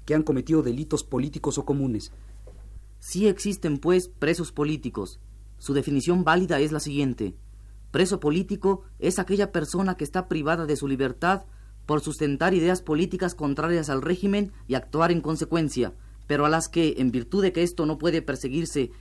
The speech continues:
Speaker 2: constitucionalmente y para satisfacer el procedimiento judicial en realidad ilegal, se les acusa formal,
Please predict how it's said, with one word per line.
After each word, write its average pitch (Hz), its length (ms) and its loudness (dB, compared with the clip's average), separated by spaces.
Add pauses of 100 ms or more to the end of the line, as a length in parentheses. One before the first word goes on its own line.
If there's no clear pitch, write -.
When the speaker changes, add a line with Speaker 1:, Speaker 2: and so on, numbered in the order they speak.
(140)
Speaker 2:
constitucionalmente 160 1080 0 (300)
y 143 120 0
para 151 160 2
satisfacer 139 580 0
el 165 140 4
procedimiento 147 640 2
judicial 147 640 0 (260)
en 135 160 2
realidad 131 380 2
ilegal, 147 500 2 (400)
se 165 140 0
les 147 140 2
acusa 185 380 -2
formal, 151 520 2